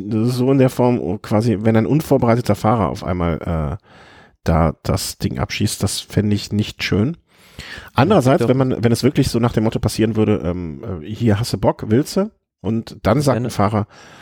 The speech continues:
Speaker 1: „Boah, pff, so richtig vorbereitet habe ich mich nicht, ne? Aber mein Gott, warum denn nicht?“ Fände ich ein cooler Move. Also, und das finde ich, ist, kann man auch,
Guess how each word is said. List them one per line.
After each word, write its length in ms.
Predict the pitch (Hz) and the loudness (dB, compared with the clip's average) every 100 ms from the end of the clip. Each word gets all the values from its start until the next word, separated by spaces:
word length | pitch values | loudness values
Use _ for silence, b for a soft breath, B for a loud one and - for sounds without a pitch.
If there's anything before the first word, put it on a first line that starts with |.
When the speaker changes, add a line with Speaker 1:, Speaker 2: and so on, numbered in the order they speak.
| B B B | B B B
Speaker 1:
„Boah, 320 | 98 98 104 107 | -6 -2 0 0
pff, 300 | - 80 - | -2 -6 -6
so 100 | 90 | -6
richtig 220 | 110 - | -6 -6
vorbereitet 440 | 104 123 110 110 | -4 0 0 0
habe 100 | 107 | 0
ich 80 | 107 | -2
mich 120 | 104 | 0
nicht, 340 | 104 135 - 90 | 0 0 -2 0
ne? 240 | 104 131 | 0 0
Aber 340 | 78 95 95 - | -2 0 0 -2
mein 420 | 87 82 95 110 | -8 -8 0 2
Gott, 160 | 107 107 | 2 0
warum 200 | 107 143 | 0 2
denn 140 | 131 104 | 4 2
nicht?“ 220 | 117 - B B B | 0 -6 B B B
Fände 140 | - 131 | 0 2
ich 60 | 165 | 2
ein 60 | |
cooler 260 | 123 156 135 | 2 2 4
Move. 300 | 135 120 - | 2 0 -2
Also, 160 | 107 104 | -2 0
und 120 | 107 | 0
das 180 | 117 - | -2 -4
finde 400 | 101 165 127 143 | -12 -4 -2 0
ich, 120 | - | -2
ist, 300 | - - - | -6 -6 -12
kann 140 | - | -8
man 100 | 107 | -6
auch, 180 | 98 - | -6 -8